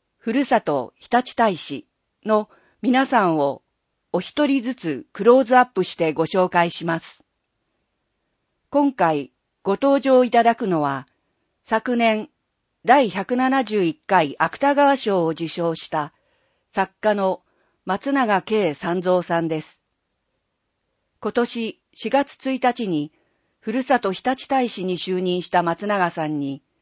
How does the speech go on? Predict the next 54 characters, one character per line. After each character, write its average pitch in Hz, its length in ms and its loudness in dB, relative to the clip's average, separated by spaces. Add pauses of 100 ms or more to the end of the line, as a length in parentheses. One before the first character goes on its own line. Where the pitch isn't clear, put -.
(520)
創 233 220 2
作 - 280 0
活 240 300 -2
動 170 220 2
や 143 260 0 (480)
純 240 240 0
文 262 220 0
学 202 240 0
に 175 160 -2
対 180 180 -2
す 190 160 -6
る 165 140 -2
思 160 280 -2
い、 147 140 -8 (800)
子 214 140 0
ど 254 100 4
も 269 140 2
た 233 140 2
ち 175 200 -6
へ 147 160 -2
伝 269 320 2
え 277 60 -2
た 269 160 2
い 247 80 -2
こ 233 100 0
と 202 140 -2
な 190 140 0
ど 160 240 2
を 117 100 -8
伺 170 340 -2
い 165 80 -2
ま 156 120 -4
し - 120 -16
た。 - 200 -8 (1500)
イ 262 140 -2
ン 277 60 0
タ 208 160 2
ビ 170 120 -2
ュ - 40 0
ー - 20 -2
は 139 320 -2 (280)
今 185 140 -8
年 202 260 -4
二 185 140 0
月 220 220 -2
二 190 120 -6
十 - 140 -20
日 196 100 0
に 190 140 0
行 170 320 -2
い 160 80 -2
ま 156 100 -4
し - 120 -14
た。 - 180 -14